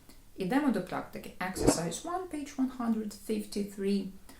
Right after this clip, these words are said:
Outdoor adventure camp. У нас є нотатка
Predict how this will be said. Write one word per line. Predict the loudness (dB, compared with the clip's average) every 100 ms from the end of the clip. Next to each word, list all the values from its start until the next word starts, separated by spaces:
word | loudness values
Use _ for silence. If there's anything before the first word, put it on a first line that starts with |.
| -20 -20 -12 4
Outdoor | 6 6 4 0 -2 2 4 4 2 -4
adventure | -2 -4 -4 -6 -8 -6
camp. | -4 -4 -8 -14 -18 -18 -18 -18 -16 -4
У | 0
нас | 0 0 -2
є | -2 -2
нотатка | -2 2 2 2 0 -2